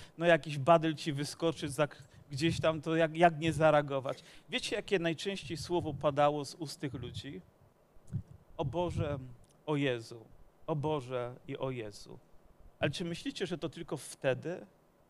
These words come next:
I nie dlatego, że oni byli tak wierzący, bo ich nawet wygląd na to nie wskazywał, a czasami stan, w jakim byli, na to nie wskazywał.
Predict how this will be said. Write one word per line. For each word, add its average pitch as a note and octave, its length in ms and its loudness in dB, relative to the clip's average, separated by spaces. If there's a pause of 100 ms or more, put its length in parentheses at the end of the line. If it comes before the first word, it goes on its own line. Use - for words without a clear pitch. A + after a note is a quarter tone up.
(240)
I D3+ 60 -4
nie A3+ 120 2
dlatego, G#3 360 4
że F3+ 100 -2
oni F3+ 160 -2
byli F3 240 0
tak E3 220 0
wierzący, D#3 560 -2
bo D#3+ 180 -2
ich E3+ 220 -2
nawet E3 280 0
wygląd D3 420 -4
na C#3 100 -2
to D3+ 140 -8
nie C#3+ 160 -6
wskazywał, D3+ 560 -2
a D3 60 -2
czasami D3 360 -4
stan, E3 360 0
w B2+ 40 -8
jakim C#3 300 -8
byli, C3+ 300 -6 (280)
na C#3+ 120 2
to C#3+ 140 -6
nie C3+ 140 -6
wskazywał. B2 680 -10